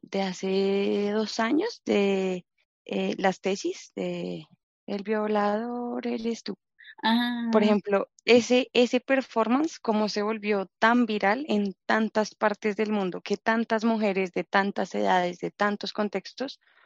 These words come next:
Speaker 1: pudieran relacionarse con una misma experiencia, con una, con un mismo, eh, concepto, con un mismo, sí, como con una misma denuncia, porque en últimas eso es una denuncia.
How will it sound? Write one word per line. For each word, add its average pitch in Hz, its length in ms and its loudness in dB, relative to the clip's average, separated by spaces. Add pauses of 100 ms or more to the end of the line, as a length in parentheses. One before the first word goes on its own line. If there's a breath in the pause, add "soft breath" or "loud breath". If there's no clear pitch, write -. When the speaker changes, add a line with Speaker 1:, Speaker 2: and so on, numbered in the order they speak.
(120 soft breath)
Speaker 1:
pudieran 208 340 2
relacionarse 196 580 -2
con 190 160 -2
una 185 180 0
misma 170 240 -2
experiencia, 170 600 -8 (340)
con 196 160 0
una, 180 320 0 (160)
con 190 140 -4
un 175 540 -2 (400 soft breath)
mismo, 185 1080 2 (100)
eh, 180 220 -2
concepto, 180 840 -2
con 175 200 -8
un 175 140 -2
mismo, 170 880 -4 (400)
sí, - 140 -6
como 175 340 -6
con 180 180 -6
una 175 160 -2
misma 170 540 -2
denuncia, 180 840 0
porque - 280 -16
en 175 80 -4
últimas 170 680 -4
eso 175 220 -8
es 165 100 -12
una 170 180 -2
denuncia. 175 420 -4